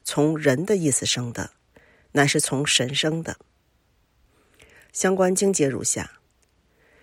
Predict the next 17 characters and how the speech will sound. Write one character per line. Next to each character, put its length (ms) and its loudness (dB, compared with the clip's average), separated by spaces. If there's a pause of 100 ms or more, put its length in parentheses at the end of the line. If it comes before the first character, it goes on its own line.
(240)
约 140 8
翰 180 2
福 140 -2
音 280 2
一 140 0
章 380 0
十 220 2
二 180 6
至 100 -6
十 160 2
三 260 2
节。 240 -6 (1700)
凡 340 6
接 180 6
受 180 4
他 240 -2
的， 260 -8